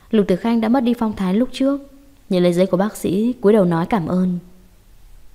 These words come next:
Đối với bệnh của bà Lục, đáy lòng Phương Chí Viễn lúc ấy chỉ có cảm giác vui sướng,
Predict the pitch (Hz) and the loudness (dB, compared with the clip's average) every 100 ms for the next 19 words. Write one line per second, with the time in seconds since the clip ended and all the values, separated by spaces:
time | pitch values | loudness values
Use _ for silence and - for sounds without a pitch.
0 | - - - - - - - 208 170 185 | -20 -20 -20 -20 -20 -20 -12 -4 0 2
1 | 196 180 170 160 160 151 - - - - | 2 0 -2 0 -2 -2 -10 -20 -18 -4
2 | 165 180 196 165 202 185 196 185 156 185 | 0 0 0 0 -2 -2 -4 -2 -2 -2
3 | 233 254 240 226 180 185 170 175 170 160 | -6 2 2 4 2 0 -2 -2 -2 -4
4 | 190 220 208 208 - 185 180 226 | -4 -4 -2 -2 -2 -2 -2 -4